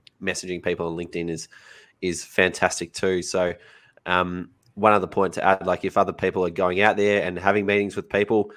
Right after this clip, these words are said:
one of the things that we've created is this little cheat sheet called The Networker, which helps you prepare for those conversations so you can go in confidently and get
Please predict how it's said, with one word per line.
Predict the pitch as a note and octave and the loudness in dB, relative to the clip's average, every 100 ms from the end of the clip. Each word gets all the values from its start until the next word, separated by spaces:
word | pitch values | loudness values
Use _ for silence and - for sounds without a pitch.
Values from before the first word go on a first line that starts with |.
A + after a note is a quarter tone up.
| - - - - | -20 -20 -20 -8
one | G2+ G#2 | 4 4
of | G2 | 4
the | |
things | - F#2+ F2+ | 0 -4 -2
that | |
we've | F#2 F#2 - | -2 -2 -4
created | - F#2+ F#2 F#2 F#2 | -6 0 4 4 0
is | E2 F2 | -4 -8
this | F#2 | -8
little | G2 F#2 E2 _ | -6 -4 -6 _
cheat | - F#2 - | -4 -4 -2
sheet | F#2+ F2+ _ _ | -2 -2 _ _
called | - F2+ F2 E2 - - | -4 -2 -2 -4 -14 -8
The | F#2 | -2
Networker, | F#2 - F2+ F2+ F#2+ F2 | -2 0 -2 0 0 -2
which | - - | -6 -8
helps | F#2 - | -8 -8
you | - | -14
prepare | - E2+ - F2+ E2+ | -12 -14 -6 -4 -4
for | F2 | -6
those | E2+ E2 | -6 -10
conversations | - E2+ E2 E2+ E2+ E2+ D#2+ | -12 -12 -8 -8 -8 -12 -14
so | E2+ | -14
you | E2+ | -14
can | E2+ | -8
go | E2+ | -8
in | E2 | -8
confidently | - F2+ - D#2 D#2+ D#2+ | -8 -10 -8 -10 -8 -10
and | E2 | -12
get | - E2 | -6 -6